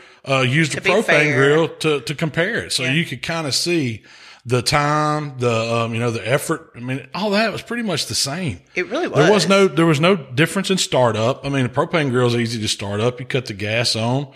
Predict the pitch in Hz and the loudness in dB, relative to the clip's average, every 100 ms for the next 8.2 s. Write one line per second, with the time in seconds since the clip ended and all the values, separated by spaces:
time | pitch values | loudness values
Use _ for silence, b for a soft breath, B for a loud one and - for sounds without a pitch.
0 | B B B 127 123 127 120 110 113 139 | B B B -2 2 2 2 0 0 2
1 | 156 135 113 120 - 131 165 - 104 110 | 0 -2 -4 -4 -4 -4 -4 -6 -2 2
2 | - 127 120 127 123 123 156 175 - 113 | 2 2 0 0 0 0 0 -4 -6 -4
3 | 110 - 131 190 190 117 131 147 117 131 | -2 2 2 2 0 0 2 2 0 0
4 | 139 139 127 147 180 165 - - 120 135 | 2 2 2 2 -2 -6 -10 -6 -4 -2
5 | 123 123 147 147 156 160 151 165 196 113 | 0 2 2 2 0 0 0 -2 -2 -4
6 | - 143 196 107 - B B - 196 190 | -6 -6 -8 -10 -14 B B -4 0 2
7 | 233 247 208 165 - 151 156 147 156 151 | 0 2 -2 -2 -6 -8 -8 -6 -6 -4
8 | 143 | -8